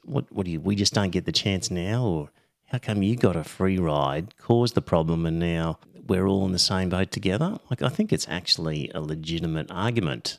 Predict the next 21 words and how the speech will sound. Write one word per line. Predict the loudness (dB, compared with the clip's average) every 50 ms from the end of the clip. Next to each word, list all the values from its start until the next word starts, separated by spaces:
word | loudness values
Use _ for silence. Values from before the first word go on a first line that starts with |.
| _ _ _
Tom | 0 2 2
the | 4 4
Warehouse | 4 4 4 4 4 2 2 0 0 2
Guy, | 2 4 4 4 2
do | 2 2
you | 2
have | 2 2
any | 2 2 2 2
sympathy | 2 2 2 2 2 0 -2 0 0 0 0 0 -2 -4 -8
for | 0 2 4 4 4 2 0 -4 -12 -20 -20 -20 _ _ _ _ _
developing | -2 2 2 4 2 2 2 2 0 -2
countries? | -2 -4 -4 -6 -4 0 0 0 0 2 0 0 0 -2
Do | -2 -2 -2
you | -2 -2
think | -4 0 0 0 0 0 -4 _ _ _ _ _
perhaps | -14 -14 -8 -2 -2 -2 0 2 0 0 0 -2 -6 -14 -20 _ _ _ _ _ _ _ _ _ _ _ _ _ _ _
the | -6 -2
developed | 0 0 2 2 2 2 2 0 -2 -6
countries, | -6 -4 -4 -4 -2 0 0 0
having | 0 -2 -2 0 0 0 2 0 -2 -4 -10 _ _ -20 -2 _
done | 2 4 4 2 2 0 -2 -4